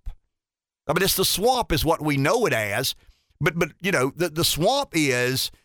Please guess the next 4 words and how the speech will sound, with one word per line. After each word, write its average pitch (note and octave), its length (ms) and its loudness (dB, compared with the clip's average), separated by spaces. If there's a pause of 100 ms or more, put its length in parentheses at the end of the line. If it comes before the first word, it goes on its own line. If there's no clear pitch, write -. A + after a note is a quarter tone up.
(120)
an C#3 100 2
administrative F3 840 0
state, - 680 -2 (240)
um, A2+ 480 0